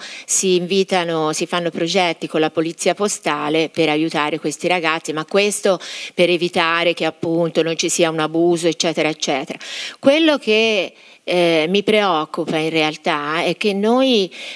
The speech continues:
eh, oltre ad aiutare i nostri ragazzi ad essere, ad acquisire questo spirito critico,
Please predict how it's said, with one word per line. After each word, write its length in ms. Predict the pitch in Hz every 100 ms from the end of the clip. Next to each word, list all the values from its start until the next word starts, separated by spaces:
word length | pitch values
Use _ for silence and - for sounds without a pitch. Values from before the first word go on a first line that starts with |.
| -
eh, 920 | 190 180 175 170 165 160 156 151 170 -
oltre 680 | 214 254 269 262 208 175 -
ad 160 | 175
aiutare 460 | 175 175 180 196 190
i 40 |
nostri 320 | 170 170 -
ragazzi 600 | 165 156 170 160 151 -
ad 80 | 151
essere, 580 | 175 185 - 175 165 156
ad 160 | 156 185
acquisire 540 | 180 202 175 214 180
questo 260 | 175 - 165
spirito 460 | - 185 180 175
critico, 640 | 170 180 170 139 147 123